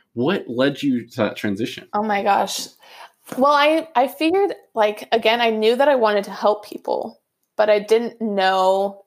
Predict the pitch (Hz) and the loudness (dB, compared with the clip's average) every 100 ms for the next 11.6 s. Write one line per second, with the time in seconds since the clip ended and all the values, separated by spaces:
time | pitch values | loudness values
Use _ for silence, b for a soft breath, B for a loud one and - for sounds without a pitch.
0 | _ 214 196 185 - 214 - 214 226 254 | _ -8 -2 -2 -2 -8 -2 0 0 -2
1 | 220 214 214 214 b b b b _ 202 | 0 0 -2 -4 b b b b _ -2
2 | - 208 214 226 240 247 214 214 220 208 | 0 2 4 4 2 2 0 0 -6 0
3 | 208 208 214 220 - 214 - - - 240 | 2 2 0 -4 -4 -4 -2 -4 0 4
4 | 269 269 233 208 - 208 202 208 196 196 | 2 2 0 0 0 -4 -4 -2 2 2
5 | 190 - - _ 196 190 185 208 - - | 0 -4 -6 _ -2 2 0 -2 -8 -4
6 | - 165 156 170 - - - 196 - - | -2 -2 -2 -4 -10 -8 -6 -4 -2 0
7 | - - - _ _ _ _ _ _ _ | 0 -2 -14 _ _ _ _ _ _ _
8 | _ _ _ _ _ _ _ - 208 190 | _ _ _ _ _ _ _ -4 -2 0
9 | - 202 - - 226 208 202 196 196 196 | 0 0 0 2 2 4 0 0 -4 -2
10 | 196 190 202 214 226 - _ _ _ 226 | -4 -4 -4 -4 -6 -10 _ _ _ 2
11 | 220 214 208 208 196 233 | 4 2 2 2 0 -6